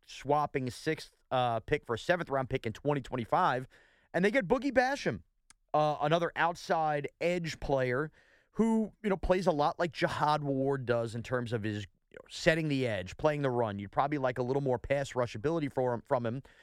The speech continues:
that's probably part of the reason the Bills gave up on a second round pick after just two years. But tapping back into that Buffalo well, like Joe Schoen likes to do,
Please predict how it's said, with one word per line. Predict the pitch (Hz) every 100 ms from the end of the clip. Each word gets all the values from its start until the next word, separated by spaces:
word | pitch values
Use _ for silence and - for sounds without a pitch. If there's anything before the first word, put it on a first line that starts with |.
| _
that's | 214 196
probably | 208 196
part | 165 - 196 170
of |
the | 160
reason | 170 156 147
the |
Bills | 123 170 156
gave | 143 139
up | 151 196 160
on | 131
a | 127
second | - 147 131 127
round | 123 117 -
pick | 117 - - _ _ _ -
after | 139 - 139 113
just | - 147 -
two | 143 123
years. | 143 131 73 -
But | 123 -
tapping | - 127 160 147
back | 120 143 147
into | 156 139
that | 131 110
Buffalo | 151 156 156 147 139
well, | 123 139 156 139
like | 131 131
Joe | 135 143
Schoen | - 139 135
likes | 127 131 -
to | 113
do, | 131 151